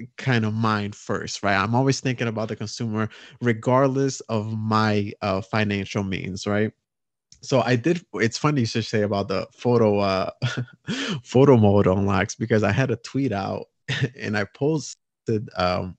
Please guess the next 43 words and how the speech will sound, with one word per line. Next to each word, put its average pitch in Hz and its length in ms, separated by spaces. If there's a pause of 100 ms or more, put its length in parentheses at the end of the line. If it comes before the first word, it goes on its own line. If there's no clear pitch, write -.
the 113 100
different 107 340
versions 123 360
that 95 100
they 101 80
were 95 120
showing 92 380
at 95 160
the - 60
time. 95 400 (560)
And 113 100
I 110 40
said, 113 180
"Are 117 120
they 120 120
really 135 300
locking 107 420
photo 143 380
mode 107 300 (300)
behind 107 420
a 98 40
paywall? 135 640 (360)
You 110 120
know, 101 360
W 107 220
T 120 240
F?" - 360 (920)
And, 110 200
like, 101 180
the 113 80
tweet 175 300
got 156 200
a 160 40
little 165 160
bit 107 140
of 98 60
traction, 107 380
not, 110 220
not 120 240
too 117 220
much, 101 460 (420)
but, 110 180
um, 98 420